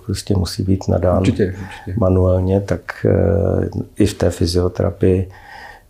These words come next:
Speaker 1: je něco, co nejde úplně vždycky spočítat a, eh,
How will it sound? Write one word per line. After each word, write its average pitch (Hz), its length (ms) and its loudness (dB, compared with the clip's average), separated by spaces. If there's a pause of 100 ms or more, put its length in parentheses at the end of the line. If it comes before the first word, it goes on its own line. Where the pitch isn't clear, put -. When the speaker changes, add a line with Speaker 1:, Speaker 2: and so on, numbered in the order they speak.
(100)
Speaker 1:
je 98 200 4
něco, 92 340 2
co 98 340 0 (100)
nejde 92 380 4
úplně 95 440 2
vždycky 95 520 -6
spočítat - 920 -2
a, 90 340 0 (360)
eh, 87 280 0